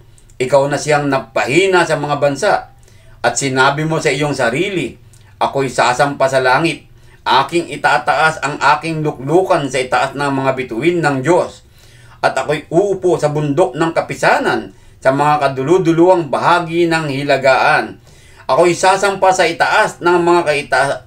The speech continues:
kaitaasan ng mga alapaap. Ako'y magiging gaya ng kataas-taasan.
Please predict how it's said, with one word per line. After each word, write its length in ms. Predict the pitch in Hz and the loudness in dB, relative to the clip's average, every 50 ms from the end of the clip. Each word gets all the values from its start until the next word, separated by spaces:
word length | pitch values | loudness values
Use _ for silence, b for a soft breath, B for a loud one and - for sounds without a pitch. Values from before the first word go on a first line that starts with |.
| - - | -16 -8
kaitaasan 880 | - 143 151 - 147 131 135 147 254 247 - 240 254 190 139 120 113 b b b b b b b | -6 -6 -2 0 0 2 2 2 2 2 2 2 0 0 0 -6 -10 b b b b b b b
ng 180 | 143 156 160 160 156 | -2 0 0 0 -2
mga 320 | 156 151 147 135 135 143 | -2 0 0 0 2 2
alapaap. 640 | 143 131 - 143 131 - 160 156 - - - - B B B B B B - | 0 0 0 0 0 2 2 0 -2 -4 -8 -18 B B B B B B -4
Ako'y 240 | 117 127 156 156 143 | -2 0 0 0 0
magiging 560 | 135 131 135 151 180 165 160 160 147 135 120 | -2 -2 -2 -2 -2 -2 -4 -4 -4 -4 -2
gaya 480 | - - 139 160 170 170 139 113 101 - - | 0 2 2 2 2 2 0 0 -2 -6 -8
ng 120 | - 123 127 - | -8 -6 -4 -4
kataas-taasan. 960 | - - 113 113 131 - - - 120 117 123 127 123 123 110 95 92 92 | -2 -2 0 -2 -2 -2 -4 -4 0 0 0 0 0 -2 -6 -6 -8 -12